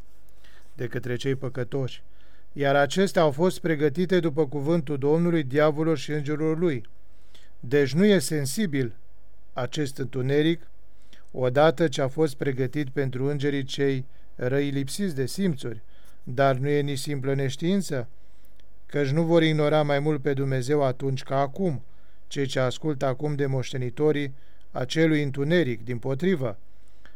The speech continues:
îl vor cunoaște mai bine, căci tot trupul, spune, va mărturisi că Domn este Iisus Hristos,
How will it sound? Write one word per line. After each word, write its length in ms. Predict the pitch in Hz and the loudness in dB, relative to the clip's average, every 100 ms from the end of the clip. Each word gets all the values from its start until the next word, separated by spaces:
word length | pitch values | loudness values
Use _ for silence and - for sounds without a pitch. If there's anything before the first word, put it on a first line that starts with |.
| - | -6
îl 140 | 143 | -4
vor 220 | 139 151 135 | 2 2 2
cunoaște 460 | 143 147 135 - | 2 2 2 0
mai 200 | 135 127 | 0 0
bine, 500 | 127 196 156 131 156 - - - | 0 0 0 0 -2 -6 -8 -8
căci 260 | - 135 - | -6 -6 0
tot 300 | 175 135 - | 0 0 -4
trupul, 380 | - 190 156 143 | -2 -2 0 -4
spune, 360 | 131 - 156 160 | -4 -2 2 2
va 180 | 143 | 2
mărturisi 600 | 135 131 123 139 135 - 147 | 0 0 -2 -2 -2 -2 -4
că 180 | 143 | -2
Domn 400 | 131 165 190 131 - - - - | 0 4 4 2 -4 -8 -8 -8
este 380 | - 147 139 139 | -2 -2 0 -2
Iisus 400 | 131 - 165 143 | -4 -2 -2 -2
Hristos, 580 | 131 117 - 165 170 | -6 -6 0 2 2